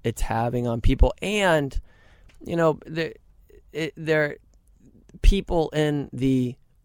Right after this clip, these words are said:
refugee community, people in the, uh, undocumented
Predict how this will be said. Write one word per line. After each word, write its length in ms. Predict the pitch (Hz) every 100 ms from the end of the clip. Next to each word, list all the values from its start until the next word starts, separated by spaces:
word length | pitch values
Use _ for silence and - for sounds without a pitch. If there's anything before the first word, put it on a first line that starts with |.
| _
refugee 580 | 139 131 123 127 131 120
community, 380 | - 123 117 113
people 520 | - 147 135 139 135
in 300 | - 123 123
the, 320 | 123 123 120 135 - - _ -
uh, 120 | 117 123
undocumented 1120 | 123 110 127 107 - 127 117 110 - - -